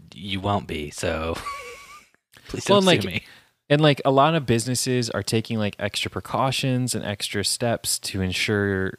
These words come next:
Speaker 2: you know, their business is safer. So, like, the hotel I stayed at, they had,
Speaker 1: Mm-hmm.
Speaker 2: like, um, a sticky, th-, like, um, like, um, what would you call it? Not a label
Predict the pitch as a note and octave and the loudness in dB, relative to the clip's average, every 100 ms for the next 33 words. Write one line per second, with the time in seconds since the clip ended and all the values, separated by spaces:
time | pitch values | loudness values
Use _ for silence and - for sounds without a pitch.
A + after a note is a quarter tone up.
0 | - G2 F#2 F2+ F2 - G#2 A2 A2+ A2 | -8 -4 -2 -2 -6 -2 2 4 4 2
1 | G#2 A2 - A2+ - G#2+ G#2+ A2 G#2+ - | 2 -2 0 -4 -2 -2 0 0 -2 -4
2 | - - - G#2+ G2 - G2 G2+ - G2+ | -18 -14 -2 -2 -2 -6 -4 -2 -2 -4
3 | G2 G#2+ - A2 G#2+ G#2 G#2 - - - | 0 -2 -2 -2 -2 0 -2 -6 -16 -20
4 | _ G2+ G#2 G#2 F#2+ - - F#2 F2 F2 | _ -2 0 0 0 -4 -4 -2 -2 -6
5 | F2 - - - A2 - A#2 A2 G#2 - | -8 -6 -6 -2 -4 -2 -4 -4 -4 -8
6 | - G2+ F#2+ F2+ F#2 - - G2 - G1+ | -4 -2 0 -2 -4 -10 -12 -10 -8 -8
7 | G1+ - - _ _ - _ - _ _ | -10 -14 -16 _ _ -16 _ -20 _ _
8 | _ _ _ - A#2 G#2+ G2+ - F#2 F2+ | _ _ _ -2 -2 -2 -6 -8 -6 -6
9 | - A#2+ A2+ F2 F2 G2 F#2+ F2+ F#2 F#2+ | -8 -10 -10 -10 -8 -8 -8 -8 -8 -14